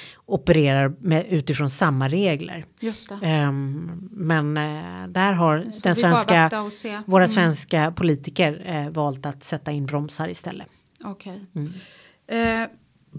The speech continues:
Speaker 2: så här, vi ska börja avrunda. Vi skulle kunna prata om det här jättelänge.
Speaker 1: <laughs> Ja.
Speaker 2: Eh, för det är så intressant.
Speaker 1: Mm.
Speaker 2: Men jag tänker lite, vilka råd skulle du vilja ge till företag och organisationer?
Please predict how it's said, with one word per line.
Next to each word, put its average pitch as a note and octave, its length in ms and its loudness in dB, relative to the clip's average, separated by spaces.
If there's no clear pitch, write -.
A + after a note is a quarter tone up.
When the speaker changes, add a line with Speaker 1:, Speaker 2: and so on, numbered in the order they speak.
Speaker 2:
så - 200 -6
här, B3 200 -2
vi A#3 100 -6
ska A#3 160 -8
börja C4+ 380 -2
avrunda. B3 640 -2
Vi A3+ 100 -2
skulle D#4+ 180 0
kunna E4 200 0
prata D4 300 -4
om C#4+ 100 2
det C#4+ 60 2
här A3+ 140 -2
jättelänge. G#3+ 840 0
Speaker 1:
<laughs> F#3 100 2
Ja. G3+ 100 -2
Speaker 2:
Eh, A#3 80 4
för B3 140 2
det B3+ 160 4
är A#3 60 2
så B3 440 0
intressant. G#3+ 840 -4
Speaker 1:
Mm. G#3 280 2
Speaker 2:
Men B3 400 2
jag B3+ 200 -6
tänker B3+ 360 -2
lite, A#3 540 -6
vilka B3+ 280 -6
råd E4 480 -6
skulle C4 320 -6
du A3 120 -6
vilja G3+ 320 -8
ge G3 180 -10
till - 200 -18
företag G#3 720 -10
och G3 60 -10
organisationer? G#3+ 1040 -8